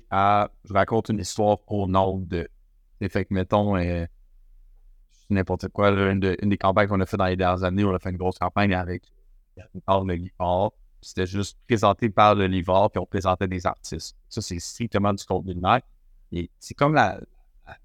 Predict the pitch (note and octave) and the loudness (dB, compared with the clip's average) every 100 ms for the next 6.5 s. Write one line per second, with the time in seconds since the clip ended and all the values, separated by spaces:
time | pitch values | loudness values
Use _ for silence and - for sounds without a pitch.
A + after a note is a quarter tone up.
0 | _ C3+ A#2+ G#2 G#2+ A#2 A#2 G#2+ - - | _ 2 2 2 4 4 2 -2 -8 -8
1 | F#2+ G#2 F#2 F#2+ F#2 - _ _ _ - | -2 0 0 0 -4 -8 _ _ _ -20
2 | _ _ _ _ - - F2 - _ - | _ _ _ _ -20 -14 -14 -14 _ -2
3 | G2+ G2 A2 G2+ G2 F#2+ A2 G2 - G2 | -2 0 -4 -2 -2 0 0 -2 -6 -6
4 | F#2+ F#2 B2 B2+ - F2+ - A#2+ G#2+ E2+ | -8 -2 0 0 -2 -6 2 2 2 -4
5 | - G#2 F#2 F2+ F#2 F#2 - _ _ _ | 0 2 2 0 0 0 -2 _ _ _
6 | - - - - | -20 -10 -8 -6